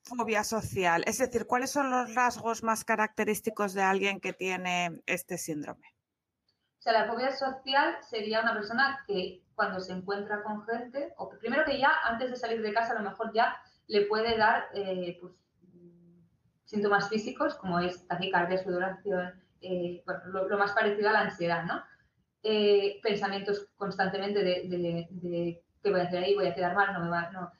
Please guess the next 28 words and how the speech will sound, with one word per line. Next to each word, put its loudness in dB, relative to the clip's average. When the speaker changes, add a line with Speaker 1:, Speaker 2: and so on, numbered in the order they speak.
Speaker 2:
no -2
voy 0
a 0
poder -2
hablar -2
con -4
nadie, 2
eh, -2
van 2
a -2
pensar -4
que -10
soy -8
no -10
sé -6
qué, -4
eh, -16
pensamientos -2
constantemente 2
negativos 4
que, 0
que -6
aceleran -2
además 0
toda 0
la 4
parte -4
fisiolo-, -2